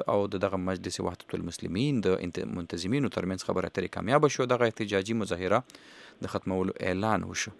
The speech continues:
په دې باندې موږ سره تازه تفصیل لپاره زموږ د ډیوه راډیو خبریال فضل عزیز نیغ په نیغه ټلیفون د لارې ملګری دی، هغې ته هر کله وایي ستړي مه شئ.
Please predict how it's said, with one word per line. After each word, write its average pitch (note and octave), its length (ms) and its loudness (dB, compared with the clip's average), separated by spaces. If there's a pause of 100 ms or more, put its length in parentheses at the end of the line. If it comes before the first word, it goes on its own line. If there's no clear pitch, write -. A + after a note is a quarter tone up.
(480)
په A2+ 80 4
دې B2+ 60 8
باندې D3 200 8
موږ B2+ 220 4
سره A#2 260 2
تازه G#2 280 0
تفصیل G2+ 300 -2
لپاره G2 440 0
زموږ F2+ 400 -4
د F2 140 -8
ډیوه E2+ 180 -6
راډیو F2+ 160 -4
خبریال F2 380 -2
فضل E2+ 300 -6
عزیز A2+ 360 -2 (120)
نیغ F2+ 300 -6
په F#2 80 -2
نیغه F2+ 160 0
ټلیفون G2+ 320 -2
د A2 60 0
لارې A2 180 2
ملګری A2+ 340 0
دی، G#2+ 80 -4
هغې G2+ 140 -4
ته F#2 100 -10
هر F#2 140 -8
کله F#2+ 160 0
وایي G#2+ 140 -2
ستړي F#2 200 -2
مه D#2 100 -8
شئ. - 160 -12